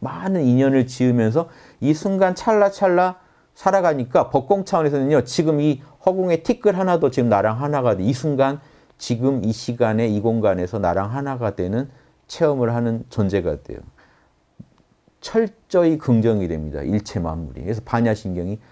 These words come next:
이거예요. 반야신경에서 여러분 이거 이해 못하세요. 색즉시공은 어떻게든 이해하세요. 아공 차원에서도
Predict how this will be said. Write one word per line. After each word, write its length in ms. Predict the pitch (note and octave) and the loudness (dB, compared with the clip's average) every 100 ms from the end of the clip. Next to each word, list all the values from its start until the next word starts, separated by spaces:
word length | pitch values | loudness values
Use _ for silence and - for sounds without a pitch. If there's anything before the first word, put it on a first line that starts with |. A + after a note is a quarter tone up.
| _ _ _ _ _ | _ _ _ _ _
이거예요. 480 | G#2+ G2 E2 C#2+ B1+ - | -2 0 0 -4 -12 -8
반야신경에서 680 | - C#3 C3+ C#3 A2 G#2 F#2+ | -2 2 2 2 2 0 2
여러분 320 | F#2+ G2 F#2 | 2 2 0
이거 180 | F2+ G2 | 0 0
이해 220 | F#2+ G2 | 2 0
못하세요. 720 | F2+ F2+ D#2+ D2 - - A#1 - | 0 -2 -4 -10 -12 -8 -8 -8
색즉시공은 760 | E3+ E3 G3+ - D#3 C#3 A2 | -8 -4 -4 -4 -4 0 0
어떻게든 480 | F2+ - G2 E2+ E2 | 0 -2 -2 -2 -2
이해하세요. 540 | F#2 E2+ E2 - C2+ | -2 -2 -4 -8 -4
아공 360 | C2+ A#2 C3+ C3 | 0 2 2 -2
차원에서도 680 | B2+ A2 G2 F2+ F#2 G#2 | -2 -2 0 -2 -4 -4